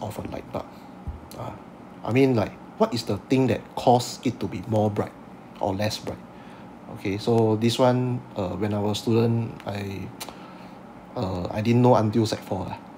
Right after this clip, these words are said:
Okay, so what causes the brightness? Uh, it's not the current. Uh, people thought that, eh, the more current that fl-,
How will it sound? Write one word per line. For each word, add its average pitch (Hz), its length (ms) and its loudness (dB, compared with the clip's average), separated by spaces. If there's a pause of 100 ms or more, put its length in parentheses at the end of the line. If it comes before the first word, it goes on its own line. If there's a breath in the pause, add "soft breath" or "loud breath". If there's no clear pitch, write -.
(260)
Okay, - 160 -6 (400 loud breath)
so - 160 2
what - 460 2
causes 117 420 4
the 95 100 0
brightness? 101 500 -2
Uh, - 180 -6 (120)
it's - 200 -2
not 190 100 6
the 98 100 -6
current. 101 460 -4 (300)
Uh, 117 140 -4
people 123 320 6
thought 139 160 4
that, - 160 -2
eh, 131 140 0
the 120 80 0
more 147 240 4
current 127 300 2
that - 140 0
fl-, - 140 -10